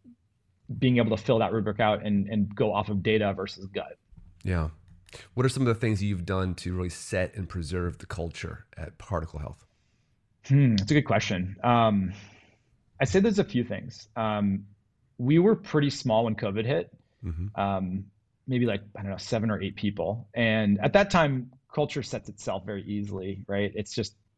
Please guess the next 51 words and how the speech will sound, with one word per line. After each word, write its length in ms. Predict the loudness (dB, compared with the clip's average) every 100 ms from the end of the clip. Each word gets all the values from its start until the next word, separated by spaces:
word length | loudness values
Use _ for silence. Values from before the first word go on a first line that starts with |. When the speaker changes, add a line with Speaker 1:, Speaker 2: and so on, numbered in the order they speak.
| _ _ 0
Speaker 1:
culture 220 | 2 4
is 60 | 2
kind 160 | 2 0
of 60 |
defined 280 | 0 0 -2
as, 120 | -2
like, 100 | -6
how 140 | -2 -2
these 160 | -2
eight 160 | -6 -6
people 240 | -6 -6
are 80 | -6
interacting 480 | -4 -2 -2 -2 -8
with 140 | -8
each 120 | -6 -4
other 280 | -4 -6 -8
Speaker 2:
Sure. 320 | -6 -4 -2
Speaker 1:
and 120 | 0
the 40 | 2
behaviors, 520 | 2 2 2 0 2
right? 280 | 2 2 -2 _ _ 0
When 120 | 2
you 60 | 4
start 160 | 4 4
to 60 |
get 120 | 2 0
to 60 |
thirty, 360 | 0 2 2 -2
forty 320 | 0 0 0
people, 640 | 0 -2 0 2 2 -2 -4
those, 360 | -6 -6 -8 -8
it 100 | -4
gets 200 | -2 2
wildly 340 | 2 2 0
complicated. 540 | -2 -4 -4 -8 -10 -12 -14
Speaker 2:
Mm. 260 | -10 -8 0
Speaker 1:
Um, 420 | 0 0 -2 -6 -10 -8
so 220 | -2 0
very 280 | 2 2 2
early 260 | 0 0
on, 160 | 0 -2
we 60 | -4
kind 160 | -6
of 80 | -8
set 260 | -6 -6 -4
these, 520 | -4 -6 -8 -16 -12 -6
these 180 | -6
principles 500 | -4 -6 -4 -2 -4
in 80 | -4
place. 500 | -4 -2 -2 -6 -12 -4
Um, 440 | -2 0 -2 -6